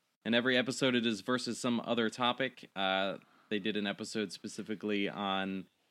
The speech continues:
um, drugs for people that are depressed. They did one against global warming, which was really cool. It's an Australian-based show,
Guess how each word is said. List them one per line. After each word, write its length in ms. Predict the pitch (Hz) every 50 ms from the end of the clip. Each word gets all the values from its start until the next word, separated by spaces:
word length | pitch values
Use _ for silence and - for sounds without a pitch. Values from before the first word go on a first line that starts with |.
| _ _ _ -
um, 460 | - 98 95 92 90 90 92 82 -
drugs 440 | - - 113 110 110 104 95 - - -
for 840 | - - - 107 101 98 101 101 101 98 98 95 95 95 95 95 - _ _ _ _ _ _
people 200 | - 127 107 107
that 80 | 107 101
are 80 | 101
depressed. 500 | 90 92 - 120 117 139 175 - - - - _ _ _ _ _ _ - - - _
They 100 | - 107 104
did 440 | 90 110 107 107 107 107 104 101
one 320 | 104 104 98 107 107 104 101
against 560 | 78 92 95 104 107 104 101 101 - - - -
global 300 | 113 113 113 117 120 123
warming, 320 | 165 202 180 117 92 87
which 140 | 90 92 -
was 120 | 104 - -
really 140 | 107 98 90
cool. 300 | - - 107 95 92 87
It's 180 | 80 104 - 117
an 80 | 110
Australian-based 760 | 104 110 113 - - 160 165 160 143 120 104 110 107 104 -
show, 380 | - - 104 104 101 101 104